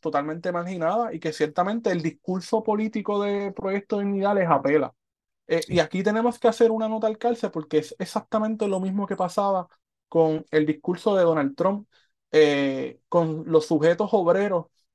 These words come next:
Speaker 1: en ciertos estados de
Speaker 2: Donald
Speaker 1: Estados
Speaker 2: Trump le
Speaker 1: Unidos.
Speaker 2: hablaba a los rednecks, a los obreros,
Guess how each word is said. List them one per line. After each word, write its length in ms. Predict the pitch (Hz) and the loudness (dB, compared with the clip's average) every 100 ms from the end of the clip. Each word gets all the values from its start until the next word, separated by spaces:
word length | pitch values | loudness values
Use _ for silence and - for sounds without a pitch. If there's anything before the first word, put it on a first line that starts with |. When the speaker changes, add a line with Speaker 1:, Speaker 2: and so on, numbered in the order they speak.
| _ - | _ -6
Speaker 1:
en 120 | 160 | -4
ciertos 360 | - 160 - 180 | 0 -2 -2 -6
estados 380 | - 190 190 180 | -2 2 2 2
de 80 | |
Speaker 2:
Donald 160 | 107 107 | 2 2
Speaker 1:
Estados 120 | - | 4
Speaker 2:
Trump 180 | 113 127 | 6 8
le 60 | 139 | 10
Speaker 1:
Unidos. 120 | 123 | 10
Speaker 2:
hablaba 280 | 117 131 139 | 8 8 6
a 180 | - 127 | 6 4
los 120 | 120 | 4
rednecks, 1000 | 110 131 127 127 120 - - - - - _ _ - | 4 4 4 2 0 0 -8 -8 -14 -18 _ _ -6
a 140 | 113 | -4
los 240 | 113 - - | -4 -6 -2
obreros, 1200 | 123 113 131 139 123 95 - - - - - | 0 4 4 6 4 2 -6 -10 -12 -14 -18